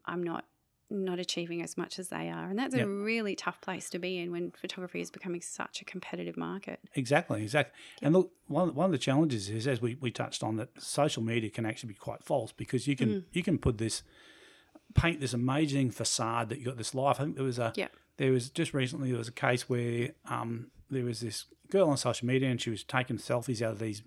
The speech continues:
Speaker 2: you know, outside of million dollar houses and saying, "Oh yeah, this is where I'm living," and it, and it was all, it was all fake. And she'd travelled around in a day or something. She had about twelve different outfits in the car,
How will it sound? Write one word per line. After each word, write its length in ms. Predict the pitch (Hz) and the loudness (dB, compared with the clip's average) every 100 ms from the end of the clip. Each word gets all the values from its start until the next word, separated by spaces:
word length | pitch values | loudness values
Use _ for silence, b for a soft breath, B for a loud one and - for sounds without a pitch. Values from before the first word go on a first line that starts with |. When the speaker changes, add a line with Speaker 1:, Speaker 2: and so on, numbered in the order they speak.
| - | -10
Speaker 2:
you 100 | 123 | -8
know, 260 | 113 - 127 | -8 -8 -8
outside 380 | 127 - 117 | -8 -4 -4
of 80 | 113 110 208 - | -4 -8 -10 -2
million 180 | 135 | -2
dollar 220 | 120 117 110 | 0 -4 -2
houses 460 | 117 117 123 104 | -2 0 -2 -4
and 100 | 110 | -4
saying, 160 | 123 120 | -2 -2
"Oh 120 | 120 | -4
yeah, 220 | 117 117 117 _ b b b b b | -4 -6 -10 _ b b b b b
this 140 | 139 | -2
is 40 | 117 | 2
where 80 | 131 | 0
I'm 140 | 120 | 2
living," 280 | 127 123 123 | 2 2 0
and 80 | 120 | -2
it, 160 | 127 - | -4 0
and 100 | 160 | 2
it 40 | |
was 100 | 190 | 4
all, 340 | 269 285 123 - | 6 6 4 0
it 100 | 147 | 0
was 160 | 160 175 | 2 6
all 340 | 202 123 117 - | 6 6 2 -4
fake. 340 | - 151 135 | 2 4 6
And 180 | 131 113 - b | 4 0 -4 b
she'd 220 | - 151 | 0 4
travelled 280 | 196 196 143 | 6 6 6
around 220 | 131 127 | 2 2
in 80 | 117 | 0
a 100 | 104 | -2
day 240 | 113 127 | 0 4
or 60 | 139 | 4
something. 300 | - 117 123 | 2 -2 -4
She 160 | 135 | 0
had 80 | 131 | -2
about 280 | 123 117 - | 0 -4 -4
twelve 220 | - 143 131 | -2 0 0
different 340 | 127 113 123 _ _ _ _ _ | -2 -4 -8 _ _ _ _ _
outfits 360 | 143 139 147 127 | -6 -4 -8 -6
in 60 | |
the 60 | 113 | -4
car, 360 | - 127 123 | 0 2 4